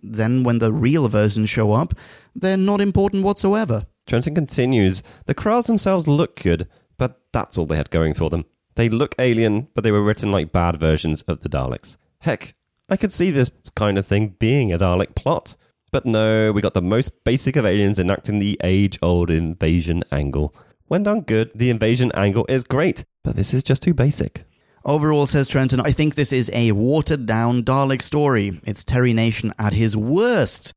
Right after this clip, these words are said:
Speaker 1: Even though I thought it was okay, it's only gonna get a two point four from me. Stick to the Dalek stories, Terry."
Speaker 2: Honestly, sums up Trenton, "This might have been better if it was a Dalek story. Maybe might have shot my rating up by a few decimal points."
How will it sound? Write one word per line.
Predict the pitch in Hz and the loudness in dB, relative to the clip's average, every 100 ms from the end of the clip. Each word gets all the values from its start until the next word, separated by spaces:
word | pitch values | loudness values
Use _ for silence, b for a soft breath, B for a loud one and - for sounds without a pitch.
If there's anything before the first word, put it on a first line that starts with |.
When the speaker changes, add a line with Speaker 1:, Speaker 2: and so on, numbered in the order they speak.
| _ - | _ -4
Speaker 1:
Even | 120 117 | 0 2
though | 110 | 2
I | 104 | 0
thought | - 135 117 | 0 0 0
it | |
was | 104 107 | 0 0
okay, | 104 101 123 104 98 | 0 0 0 2 0
it's | 101 - - | -2 -4 -2
only | 123 139 143 | 0 2 0
gonna | 135 131 | 0 0
get | 113 107 101 - | 0 0 0 -2
a | 107 104 | -2 0
two | 101 - 180 185 147 | -2 -2 0 2 2
point | - 180 170 120 | 0 0 2 0
four | - - 240 277 196 107 | -4 -6 0 2 2 0
from | - 107 101 95 | -2 -4 -2 -2
me. | 95 98 - _ | -4 -6 -12 _
Stick | - - 117 | -10 -2 -2
to | - | 0
the | 101 104 | 0 0
Dalek | 104 101 98 | 2 0 -2
stories, | 120 104 92 95 | 0 0 0 -2
Terry." | - 101 95 98 - _ - | 0 2 2 -2 -6 _ -2
Speaker 2:
Honestly, | 90 110 104 92 87 | 2 2 0 2 2
sums | 78 95 95 | 2 2 2
up | 98 69 | 0 0
Trenton, | 110 95 107 101 _ - | -2 0 0 -2 _ -4
"This | 117 - | -2 0
might | 135 135 151 | 0 2 2
have | |
been | 156 151 - - | 2 0 -2 -2
better | 131 - 95 95 - | -2 2 0 0 0
if | 104 - | -2 0
it | 113 - | -2 0
was | 90 107 | 0 2
a | 87 | 0
Dalek | - 73 71 - | 0 -2 -2 -6
story. | - 78 80 78 - | -4 0 2 0 -2
Maybe | 196 208 214 214 214 | -4 0 2 2 0
might | 202 196 190 | 2 0 0
have | 175 | -2
shot | 185 | -2
my | 165 | 0
rating | 147 139 127 | 0 2 2
up | 113 | 0
by | 110 | 2
a | 104 | 0
few | 110 98 | 2 0
decimal | 87 90 76 | 0 -2 -2
points." | 73 - | -4 -6